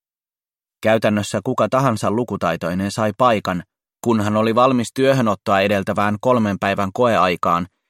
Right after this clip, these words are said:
josta ei maksettu palkkaa. Käytäntö oli käsittääkseni lainvastainen, mutta myöhemmin sain kuulla, että pelin henki oli sama muissakin logistiikkapuiston työpaikoissa.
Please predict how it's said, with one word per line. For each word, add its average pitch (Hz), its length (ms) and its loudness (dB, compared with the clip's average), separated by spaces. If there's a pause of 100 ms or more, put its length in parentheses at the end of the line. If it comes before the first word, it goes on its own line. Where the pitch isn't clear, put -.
(100)
josta 113 240 0
ei 110 120 2
maksettu 104 460 -2 (120)
palkkaa. - 520 -4 (1160)
Käytäntö 104 460 0
oli 104 160 -2
käsittääkseni 101 760 -4
lainvastainen, 82 840 -4 (480)
mutta 117 220 0
myöhemmin 117 420 0
sain 139 240 0
kuulla, 147 260 0
että 120 220 -2
pelin 120 260 0
henki 123 340 -2
oli 117 140 -2
sama 127 260 0
muissakin 110 520 -4
logistiikkapuiston 90 1000 -8
työpaikoissa. 71 760 -8